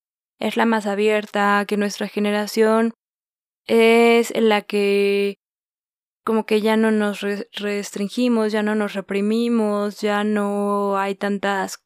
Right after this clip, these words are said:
limitantes. Pero lo, lo pensamos así porque tenemos un punto de comparación.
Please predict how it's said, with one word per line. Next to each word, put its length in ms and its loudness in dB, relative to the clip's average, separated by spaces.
limitantes. 1000 -2
Pero 480 6
lo, 560 8
lo 220 4
pensamos 440 4
así 200 -4
porque 260 -4
tenemos 540 0
un 340 2
punto 420 2
de 120 4
comparación. 760 0